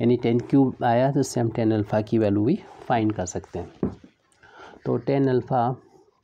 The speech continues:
की वैल्यू को जब हम यहाँ से, हम्म, फाइंड करेंगे तो चूँकि ये, अ, क्यूब रूट जो निकल,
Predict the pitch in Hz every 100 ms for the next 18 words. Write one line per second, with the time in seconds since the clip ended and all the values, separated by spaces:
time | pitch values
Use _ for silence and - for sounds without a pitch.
0 | _ _ _ _ _ _ - - 120 117
1 | 127 120 113 110 110 - - 110 104 110
2 | 104 107 _ _ _ - - _ 123 113
3 | 107 - 120 175 - - - _ - 110
4 | 104 104 - - 113 107 107 - 120 123
5 | 113 120 160 _ - - _ _ _ _
6 | 123 117 107 131 131 127 135 131 - -
7 | - 113 117 113 - - 180 160 131 107
8 | 135 151 127 - 113 110 120 135 117 113
9 | 98 107